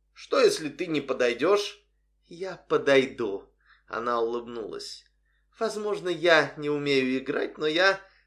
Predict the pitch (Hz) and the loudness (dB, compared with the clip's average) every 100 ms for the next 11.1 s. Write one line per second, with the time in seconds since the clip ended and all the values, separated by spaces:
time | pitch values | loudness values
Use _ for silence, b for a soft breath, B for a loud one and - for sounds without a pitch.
0 | B 247 277 247 - 233 226 226 262 330 | B 4 4 -4 -6 -6 -6 -6 -6 -6
1 | 311 - - - _ _ _ - 151 156 | -6 -12 -16 -20 _ _ _ 0 0 2
2 | 175 147 - 175 147 117 113 - 180 - | -2 -2 -10 -10 -10 -6 -8 -6 -10 -8
3 | 185 151 190 202 180 147 - b b b | -10 2 6 6 4 2 -4 b b b
4 | b 165 285 277 220 233 262 233 220 180 | b 2 4 4 2 0 2 2 2 0
5 | 180 170 170 202 208 - 139 156 302 - | -2 -2 2 2 2 -2 -12 -6 -6 -6
6 | - - 208 - 131 123 - - - 269 | -12 -4 -2 -2 -4 -6 -8 -14 -16 -16
7 | _ _ _ _ _ _ _ - 131 202 | _ _ _ _ _ _ _ -20 -8 0
8 | - - 196 196 180 170 156 - 160 - | 0 0 -10 -4 -4 -4 -6 -8 -8 0
9 | 127 110 - - _ _ _ _ _ - | 2 2 -2 -14 _ _ _ _ _ 4
10 | 131 120 - 135 135 147 135 - - 107 | 4 4 2 2 6 6 6 2 -6 -6
11 | 78 | -6